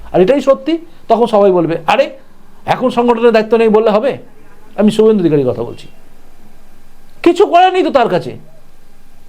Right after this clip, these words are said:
কিন্তু তাকে শুনতে হয়।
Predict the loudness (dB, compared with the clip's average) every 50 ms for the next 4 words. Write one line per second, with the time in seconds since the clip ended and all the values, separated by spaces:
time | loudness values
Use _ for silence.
0 | -18 -18 -18 -18 -18 -18 -18 -18 -18 -18 -18 -18 -18 -18 -18 -18 -18 -16 -4 0
1 | 0 0 0 0 0 0 0 -2 -6 -12 -18 -18 -18 -18 -18 -18 -18 -20 -6 -4
2 | -4 0 0 -2 -2 0 0 0 0 2 2 0 0 0 -2 -6